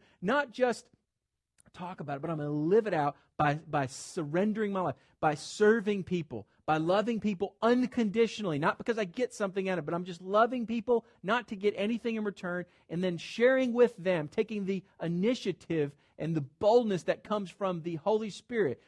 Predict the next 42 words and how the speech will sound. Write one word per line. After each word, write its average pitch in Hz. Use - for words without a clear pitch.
"When 190
my 180
Spirit 247
comes 226
upon 208
you, 165
you 240
will 226
be 220
my 208
witnesses." 175
To 208
Jerusalem, 202
Judea, 190
Samaria, 156
and 156
the 139
uttermost 127
parts 117
of -
the 170
world. 214
If 165
the 165
Holy 156
Spirit's 139
in 214
you, 247
He 180
has 139
given 165
you 196
the 185
boldness 208
you 208
need. 214
You 165
just 165
need 170
to 143
start -
talking, 214